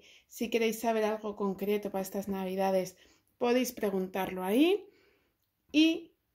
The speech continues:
mis amores, os espero esta noche, ¿vale? A las doce de la noche. Voy a hacer, eh, mancias limitadas, ¿vale? Porque ya sabéis que...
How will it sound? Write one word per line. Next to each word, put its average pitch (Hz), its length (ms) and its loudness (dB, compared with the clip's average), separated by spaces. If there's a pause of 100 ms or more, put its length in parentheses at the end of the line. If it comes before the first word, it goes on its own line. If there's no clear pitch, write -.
(380)
mis 285 280 2
amores, 202 600 -2 (1000)
os 254 200 -2
espero 247 600 0 (560)
esta 240 240 -6
noche, 202 380 -6 (480)
¿vale? 240 480 2
A 254 100 4
las 247 220 2
doce 247 220 0
de 311 60 2
la 302 120 0
noche. 220 480 -8 (440)
Voy 285 260 4
a 330 80 8
hacer, 330 520 4
eh, 269 280 2
mancias 277 520 0
limitadas, 254 680 0
¿vale? 262 240 -2
Porque 254 240 -6
ya 240 160 0
sabéis 277 500 -2
que... 277 400 0